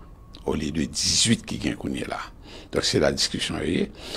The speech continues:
Ensuite, le Premier ministre Gariconi dit, lui-même, il va le mettre, il va essayer de discuter pour le dire, mais,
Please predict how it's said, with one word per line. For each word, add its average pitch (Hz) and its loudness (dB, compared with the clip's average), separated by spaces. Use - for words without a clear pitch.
Ensuite, 151 10
le 95 12
Premier 90 8
ministre 87 6
Gariconi 87 8
dit, 80 6
lui-même, 123 10
il 214 6
va 135 12
le 123 10
mettre, 123 10
il 95 8
va 95 10
essayer 92 8
de 80 4
discuter 82 2
pour 82 0
le 82 4
dire, 104 2
mais, 101 8